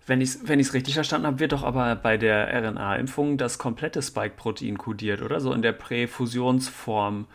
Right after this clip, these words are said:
Also das war so ein bisschen, dachte ich, der Technologie, äh,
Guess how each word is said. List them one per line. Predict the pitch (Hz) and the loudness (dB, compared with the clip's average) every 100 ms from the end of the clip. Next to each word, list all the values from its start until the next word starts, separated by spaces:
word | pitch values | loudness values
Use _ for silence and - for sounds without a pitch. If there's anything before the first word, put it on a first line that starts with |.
| - - | -20 -12
Also | - 117 | -2 0
das | 113 127 | 0 2
war | 117 | 2
so | |
ein | 120 | 2
bisschen, | 117 - 117 110 | -2 -2 -2 0
dachte | 120 - | -4 -6
ich, | - | -4
der | 117 | -4
Technologie, | 113 120 123 117 110 117 123 127 127 - - - _ | -4 -6 -4 -2 -4 0 2 2 0 -8 -20 -20 _
äh, | - 117 110 110 107 | 0 4 6 6 4